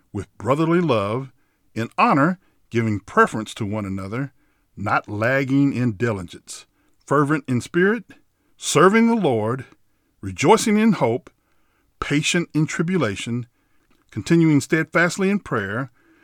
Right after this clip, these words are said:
distributing to the needs of the saints, given to hospitality. Bless those who persecute you, bless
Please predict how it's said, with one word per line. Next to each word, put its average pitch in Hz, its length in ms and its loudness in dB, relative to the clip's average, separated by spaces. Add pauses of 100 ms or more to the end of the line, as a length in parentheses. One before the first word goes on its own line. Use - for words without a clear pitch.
distributing 247 560 0
to 240 140 0
the 220 100 2
needs 208 320 2
of 208 100 -2
the 214 80 -4
saints, - 580 -6 (600)
given 156 380 4
to - 180 -4
hospitality. 147 880 -4 (400)
Bless 208 200 4
those 202 340 2
who 185 100 -2
persecute 196 540 -4
you, 202 400 -4 (540)
bless 147 460 0